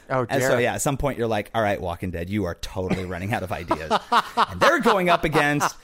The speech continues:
Speaker 2: uh, a group called the Saviors, led by a man named, uh, Negan, and he is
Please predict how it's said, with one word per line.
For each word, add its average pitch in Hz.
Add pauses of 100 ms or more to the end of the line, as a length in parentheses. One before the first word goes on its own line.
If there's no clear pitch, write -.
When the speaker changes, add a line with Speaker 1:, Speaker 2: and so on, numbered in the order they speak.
(260)
Speaker 2:
uh, 120
a 131
group 151
called 147
the 107
Saviors, 147
led 147
by 135
a 123
man 131
named, 120 (260)
uh, 95
Negan, 113 (240)
and 110 (100)
he 135
is 117